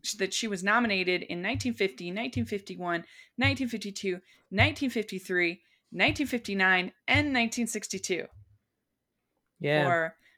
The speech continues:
Speaker 1: Best Supporting Actress.
Speaker 2: Kinda crazy that she never won,
Speaker 1: <laughs> Yeah,
Speaker 2: right?
Speaker 1: she never
Speaker 2: I think
Speaker 1: won.
Speaker 2: it's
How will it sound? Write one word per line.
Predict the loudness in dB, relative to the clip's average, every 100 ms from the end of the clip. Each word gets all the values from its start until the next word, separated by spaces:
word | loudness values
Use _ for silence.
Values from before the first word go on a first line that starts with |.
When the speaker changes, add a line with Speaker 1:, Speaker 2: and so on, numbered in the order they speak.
| -4
Speaker 1:
Best | -2 -2
Supporting | -4 -4 -4
Actress. | -6 -8 -8 -10 -2
Speaker 2:
Kinda | 6 6
crazy | 8 6 8
that | 6
she | 8 8
never | 10 8 8
won, | 8 8 6 2 6
Speaker 1:
<laughs> |
Yeah, | 8 8
Speaker 2:
right? | 6
Speaker 1:
she | 0
never | 4
Speaker 2:
I | 6
think | 8 8
Speaker 1:
won. |
Speaker 2:
it's | 6